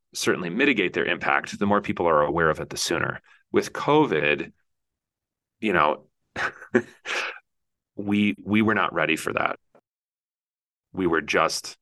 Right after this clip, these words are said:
totally unready for the world to turn in on itself and for lies to be spread so widely. Let's not get fooled again. So part of the playbook is not just that they set something up and then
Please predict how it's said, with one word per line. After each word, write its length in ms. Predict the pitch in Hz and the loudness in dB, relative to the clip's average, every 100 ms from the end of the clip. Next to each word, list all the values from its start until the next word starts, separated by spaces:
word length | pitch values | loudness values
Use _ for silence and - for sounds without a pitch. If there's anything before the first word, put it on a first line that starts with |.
| - | -16
totally 380 | - 123 120 107 | -2 2 4 4
unready 600 | 95 85 78 76 69 - _ _ _ - | 2 0 0 0 -4 -12 _ _ _ -6
for 180 | 101 90 | 0 2
the 100 | 85 | 2
world 520 | 80 87 87 82 80 - - - - | 0 2 4 4 0 -8 -16 -20 -10
to 320 | 85 76 76 | -4 -2 -2
turn 300 | - 98 90 | -2 0 2
in 120 | 80 | 2
on 160 | 78 76 | 0 -2
itself 680 | 71 - 73 71 69 - - _ _ - | -2 0 2 4 0 -6 -18 _ _ -4
and 180 | 80 76 | -4 -4
for 300 | - - 73 | -12 -6 0
lies 360 | 76 76 73 - | 4 4 2 -2
to 80 | |
be 100 | 71 | -4
spread 300 | 69 - - | -4 -2 -4
so 140 | - 65 | -2 2
widely. 480 | 90 95 - 53 - _ _ _ _ _ _ - | 2 2 -2 -6 -8 _ _ _ _ _ _ -2
Let's 220 | 92 - | 0 0
not 160 | 92 - | -2 -2
get 140 | - | -4
fooled 260 | - 139 190 | 0 4 4
again. 340 | - - 64 | 2 -4 -10
So 180 | - 87 | -6 -4
part 220 | - 139 | 0 0
of 80 | 127 | 2
the 100 | 90 | -2
playbook 420 | - 131 87 78 | 0 2 2 0
is 160 | 78 73 | -2 -4
not 200 | 85 78 | -2 -2
just 260 | 85 82 - | -2 -4 -4
that 120 | 73 | -2
they 120 | 69 | -2
set 480 | - 73 65 - - | 0 -2 -2 -8 -6
something 360 | 80 71 69 | -4 -4 -2
up 320 | 71 76 - - | 0 0 0 -2
and 120 | 73 | -2
then 280 | 69 64 | -4 -4